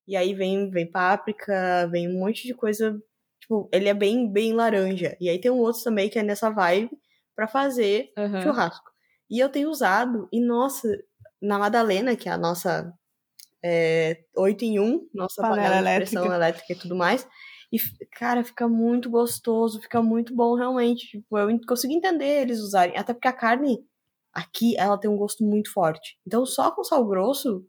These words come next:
Speaker 1: ao meu ver, não é suficiente pro, pro meu
Speaker 2: Gosto de
Speaker 1: paladar.
Speaker 2: quê?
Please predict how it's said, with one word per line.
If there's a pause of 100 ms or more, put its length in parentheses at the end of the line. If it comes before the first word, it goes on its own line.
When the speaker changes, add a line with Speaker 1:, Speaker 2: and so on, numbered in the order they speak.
Speaker 1:
ao
meu
ver,
não
é
suficiente (800)
pro, (240)
pro
meu
Speaker 2:
Gosto
de
Speaker 1:
paladar.
Speaker 2:
quê?